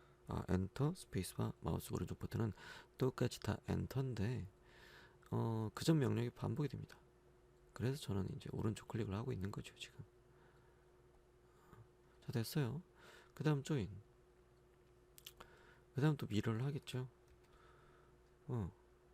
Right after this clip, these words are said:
자, 만약에 뭐 미러를 모른다고 칩시다. 그럼 이제 Alt 키를 꾹 누른 상태에서 여기 건볼 삼각형을 드래그하면 수직 이동이 되면서 복사가 됩니다. 그다음 돌려줄 거잖아요. 이렇게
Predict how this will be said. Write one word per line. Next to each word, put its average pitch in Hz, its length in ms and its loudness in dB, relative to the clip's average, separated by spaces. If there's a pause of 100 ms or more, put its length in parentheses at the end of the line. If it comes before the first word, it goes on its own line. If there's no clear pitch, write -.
(260)
자, 131 80 2
만약에 160 360 4
뭐 135 140 2
미러를 143 800 2
모른다고 117 560 4
칩시다. - 440 -4 (720)
그럼 123 160 2
이제 95 140 4
Alt 98 300 4
키를 120 180 4
꾹 131 180 2
누른 101 200 6
상태에서 113 580 2 (540)
여기 113 280 2 (200)
건볼 104 760 2
삼각형을 120 640 0
드래그하면 95 580 0 (400)
수직 156 440 2
이동이 101 380 2
되면서 98 300 0
복사가 139 380 -2
됩니다. 107 300 -6 (760)
그다음 110 380 2 (760)
돌려줄 147 360 6
거잖아요. - 340 -4 (200)
이렇게 107 840 -4